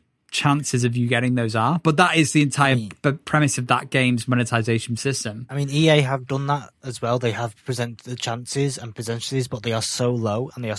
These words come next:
Speaker 2: so unregulated that it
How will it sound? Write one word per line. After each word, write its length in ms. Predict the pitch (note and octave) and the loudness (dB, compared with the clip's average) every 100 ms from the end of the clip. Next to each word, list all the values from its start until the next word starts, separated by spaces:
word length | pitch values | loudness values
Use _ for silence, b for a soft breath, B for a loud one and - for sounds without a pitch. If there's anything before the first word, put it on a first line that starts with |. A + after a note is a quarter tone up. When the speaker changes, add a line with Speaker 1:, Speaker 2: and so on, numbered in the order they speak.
| - | -6
Speaker 2:
so 200 | A#2 A#2 A2 _ _ _ | -4 -4 -8 _ _ _
unregulated 1120 | B2+ C3 B2 G#2+ A2+ B2+ A#2+ B2+ B2+ C3+ C#3+ - _ B - _ - | 0 2 2 -2 -2 0 2 2 0 -2 -4 -4 _ B -20 _ -6
that 260 | A#2 A#2+ - | -2 -2 -4
it 220 | A#2+ | -8